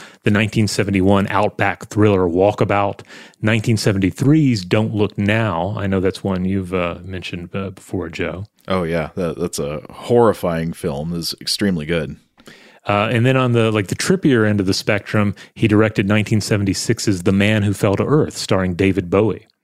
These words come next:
Speaker 1: Other films of note include nineteen ninety's The Witches, and, uh, I was surprised, I didn't know anything about this, but, uh, yeah, his later career has, has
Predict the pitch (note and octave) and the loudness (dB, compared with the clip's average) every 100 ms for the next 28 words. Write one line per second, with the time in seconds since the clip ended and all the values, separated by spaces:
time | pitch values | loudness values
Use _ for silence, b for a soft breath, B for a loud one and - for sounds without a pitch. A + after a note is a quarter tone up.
0 | _ _ _ A#2+ A2+ B2 A2 G2+ G#2 G#2 | _ _ _ 0 2 2 2 2 2 2
1 | G2+ - G#2+ F#2+ G2 G2 G2+ F#2+ F#2 F#2+ | 0 2 2 4 2 0 0 0 2 2
2 | F#2 F2+ E2+ F2+ G2 A#2 B2 A#2 A2 - | 0 -2 -2 0 0 0 0 0 -2 -6
3 | B B B - A2 A2+ A2+ G#2+ G#2 G#2 | B B B -2 0 0 0 0 0 0
4 | A#2+ A2+ - A2+ G#2+ A2+ G#2+ A2+ G#2+ G#2+ | 0 -2 -2 0 0 0 0 0 0 0
5 | G2 - A2+ - G2 F#2+ - F#2+ G#2 G#2+ | 0 2 0 0 -2 -2 -2 -2 0 0
6 | G#2+ - B2 E3 D3 - A#2+ A#2 G#2+ G#2+ | 0 0 0 2 0 2 2 4 2 0
7 | - A2+ G#2 | -4 -6 -6